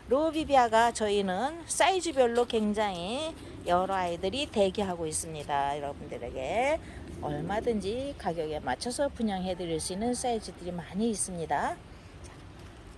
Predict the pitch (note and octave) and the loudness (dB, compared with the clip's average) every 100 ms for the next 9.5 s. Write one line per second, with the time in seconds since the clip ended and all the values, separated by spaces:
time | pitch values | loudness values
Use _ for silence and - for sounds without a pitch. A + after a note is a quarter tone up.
0 | - - - - - - G#3+ F3 E3 - | -16 -16 -16 -16 -16 -4 -2 -2 -2 -6
1 | - F#3 F#3 F3+ G3+ F#3 F3 D4 - - | -4 -2 -4 -6 -4 -2 0 0 -4 -14
2 | - - G3+ G#3 G3+ D#3+ A#3 G#3+ E3+ D#3+ | -12 -4 -2 -2 -2 -2 0 0 -2 -6
3 | E3+ F3+ G3 E3+ G#3+ - - - A3 C#4+ | -4 -4 -2 -2 -4 -8 -16 -8 0 2
4 | F4+ E4+ D4 A#3 F#3 F#3 D4+ E4 - G#3+ | 4 2 0 0 0 2 0 -2 -4 -4
5 | F3 - A3+ G#3+ F3+ E3+ E3+ E3 E3 F3 | -2 0 0 0 0 0 -2 -6 -6 -6
6 | C#3+ - - - - - - - - - | -6 -8 -10 -12 -12 -14 -14 -14 -14 -14
7 | - - - - - - - - - - | -14 -14 -14 -14 -12 -12 -12 -12 -12 -10
8 | E3+ E3+ - C4+ G#3 F3 A#3+ A#3+ F3+ F3 | -10 -8 0 2 4 2 2 0 0 2
9 | F3 F3+ - A3+ E4 | 2 -2 -2 0 0